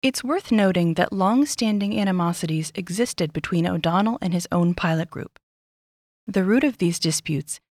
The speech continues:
lay deep in the tangled past of Eastern's internal politics. A messy conflict over investment philosophy between O'Donnell and Chuck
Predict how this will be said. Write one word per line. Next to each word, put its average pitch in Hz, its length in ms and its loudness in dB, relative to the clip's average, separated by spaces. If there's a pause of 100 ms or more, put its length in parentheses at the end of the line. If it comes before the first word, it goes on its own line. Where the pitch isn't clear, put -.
(100)
lay 208 160 0
deep 254 360 -2
in 202 80 0
the 190 100 0
tangled 214 560 -2
past 156 500 -2
of 180 120 -8
Eastern's 202 500 -2
internal 160 400 0
politics. - 680 -6 (1080)
A 175 80 2
messy 202 340 2
conflict 190 720 0
over 180 220 0
investment 170 600 0
philosophy - 680 -4 (360)
between 202 280 0
O'Donnell 175 560 2
and 151 160 -2
Chuck 160 200 -4